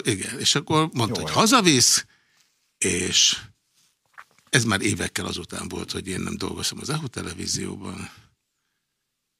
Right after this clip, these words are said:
Speaker 1: És hát én voltam olyan merész és bátor, hogy azt mondtam, hogy Gábor,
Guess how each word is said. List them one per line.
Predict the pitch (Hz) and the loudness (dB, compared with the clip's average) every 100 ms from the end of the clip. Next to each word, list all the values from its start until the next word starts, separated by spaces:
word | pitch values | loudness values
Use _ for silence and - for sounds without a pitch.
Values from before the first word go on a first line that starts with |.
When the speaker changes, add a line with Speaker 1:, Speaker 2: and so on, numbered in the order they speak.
| _ _ _ _ _ _ | _ _ _ _ _ _
Speaker 1:
És | 120 | 2
hát | 156 156 | 2 2
én | 147 | 2
voltam | 180 107 98 92 | 2 0 -2 -6
olyan | 90 87 | -6 -2
merész | 95 101 90 - | 0 2 4 2
és | - - | 0 -6
bátor, | 98 98 95 95 | -4 -4 -4 -6
hogy | 95 | -4
azt | 92 - | -4 -4
mondtam, | 92 - | -8 -14
hogy | 87 87 | -16 -10
Gábor, | 98 95 98 - - | -8 -8 -12 -18 -18